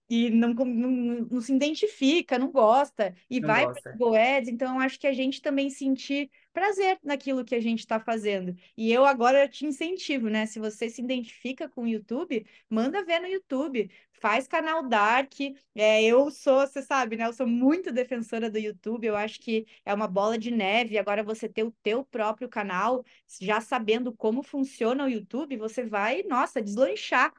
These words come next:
Speaker 1: Inclusive, eu vou te lançar um desafio agora, Nai.
Speaker 2: Eita, pode lançar que eu
Speaker 1: É.
Speaker 2: gosto.
Speaker 1: <laughs>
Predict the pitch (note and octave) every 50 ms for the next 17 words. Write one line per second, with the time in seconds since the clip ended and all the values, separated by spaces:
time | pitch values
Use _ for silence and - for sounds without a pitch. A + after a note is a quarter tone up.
0 | _ _ _ _ _ A#3+ A#3 A#3 C4 B3 A3 A#3+ B3+ C#4+ D4 D#4+ D#4+ - - E4
1 | D#4+ D#4+ D4 - D#4+ D#4 D#4 D4+ C#4 E4 F#4 F#4 - - C4+ A#3+ A3 G#3 G#3 F#3+
2 | F3+ E3+ E3 F3 F3+ G3 G3+ F#3+ E3+ E3 F3 _ _ _ _ _ _ _ _ _
3 | _ _ _ _ _ D3+ E3+ F3+ E3 D3 - E3 D#3 D#3 F#3+ G3 G#3 A#3+ C4+ C4
4 | C4 C4+ C#4 - - - C#4+ - - - - - - _ - F#4+ - C#4 - -
5 | - D4 C#4+ - _ B3 C4+ C4+ _ - - - A4 - - A#4+ C5+ D5